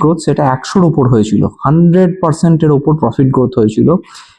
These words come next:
এইটা ফর্টি টু পার্সেন্ট সেলস গ্রোথ হয়েছে, এটা অবশ্যই একশো দশ বা একশো কুড়ির ওপরে চলে যাবে কল্যাণের প্রফিট গ্রোথ with operating leverage, মানে হচ্ছে ফর্টি টু পার্সেন্ট সেলস গ্রোথ অথচ প্রফিট গ্রোথ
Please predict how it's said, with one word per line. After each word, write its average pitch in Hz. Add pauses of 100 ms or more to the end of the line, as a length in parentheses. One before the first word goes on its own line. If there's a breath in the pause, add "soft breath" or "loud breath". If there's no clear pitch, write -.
এইটা 160
ফর্টি 175
টু 190
পার্সেন্ট 180
সেলস 160
গ্রোথ 170
হয়েছে, 165
এটা 143
অবশ্যই 165
একশো 131
দশ 139
বা 131
একশো 131
কুড়ির 151
ওপরে 143
চলে 123
যাবে 123
কল্যাণের 123
প্রফিট 127
গ্রোথ 139 (560 loud breath)
with 160
operating 147
leverage, 113 (100)
মানে 131
হচ্ছে 156
ফর্টি 165
টু 180
পার্সেন্ট 175
সেলস 175
গ্রোথ 147 (380 loud breath)
অথচ 156
প্রফিট 160
গ্রোথ 175